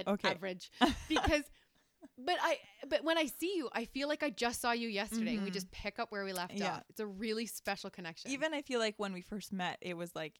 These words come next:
Speaker 1: it was like we'd already known each other.
Speaker 2: Soul sisters.
Speaker 1: Yeah.
Speaker 2: Oh, yeah.
Speaker 1: It was, I, like, I don't, it never felt like I was talking to a str-, you know when you,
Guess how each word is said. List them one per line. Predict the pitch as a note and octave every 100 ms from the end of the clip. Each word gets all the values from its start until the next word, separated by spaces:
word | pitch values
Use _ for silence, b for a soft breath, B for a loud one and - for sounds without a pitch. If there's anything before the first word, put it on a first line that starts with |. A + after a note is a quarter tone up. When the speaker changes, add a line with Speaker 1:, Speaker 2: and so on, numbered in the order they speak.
| -
Speaker 1:
it |
was | F3+ F3
like | E3
we'd | E3+ E3
already | D#3+
known | D#3+ D#3+
each | G#3
other. | D#3+ - -
Speaker 2:
Soul | - C4
sisters. | A#3 G3+ - - -
Speaker 1:
Yeah. | G#3 G3 D3+ F3
Speaker 2:
Oh, | A#3+
yeah. | G#3+ F3 -
Speaker 1:
It | -
was, | F#3+ F#3 - - -
I, | F3
like, | F3 F3+
I |
don't, | F3+ F#3 F3 _ -
it | G3
never | F#3+ F#3
felt | F#3
like | E3+ E3
I |
was | E3
talking | - E3 F3
to | E3+
a | E3
str-, | -
you | G#3+
know | A#3+
when | C#4
you, | C#4